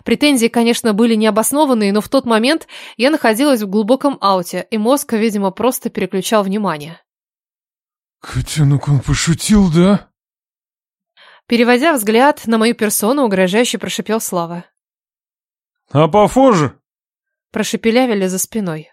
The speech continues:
Speaker 1: Роберт подошел очень тихо, и когда его огромная ладонь опустилась мне на плечо, я икнула от неожиданности.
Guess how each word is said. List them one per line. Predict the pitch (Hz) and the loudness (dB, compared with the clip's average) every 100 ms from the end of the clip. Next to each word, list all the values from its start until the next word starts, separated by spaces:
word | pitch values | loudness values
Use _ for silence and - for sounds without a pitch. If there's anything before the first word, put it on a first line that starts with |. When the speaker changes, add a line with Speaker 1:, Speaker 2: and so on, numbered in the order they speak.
| _ | _
Speaker 1:
Роберт | 214 226 208 - | 0 2 0 -2
подошел | 202 202 214 | -4 -2 -2
очень | 214 226 | -2 -4
тихо, | 208 277 262 | -2 -4 -2
и | 240 | -2
когда | 202 202 233 | -2 0 2
его | 214 | 2
огромная | 202 233 226 214 | 2 2 2 2
ладонь | 208 202 208 | 2 2 0
опустилась | 196 202 - 214 196 208 | -2 -6 -4 -2 -2 -2
мне | 202 | -2
на | 196 | -2
плечо, | 208 208 - 262 - - - - | -4 -4 0 -2 -4 -20 -20 -8
я | 214 240 | 2 2
икнула | 240 226 277 254 | 2 0 2 2
от | 202 | 0
неожиданности. | 214 233 196 170 175 175 - | -2 -2 -2 -4 -6 -6 -8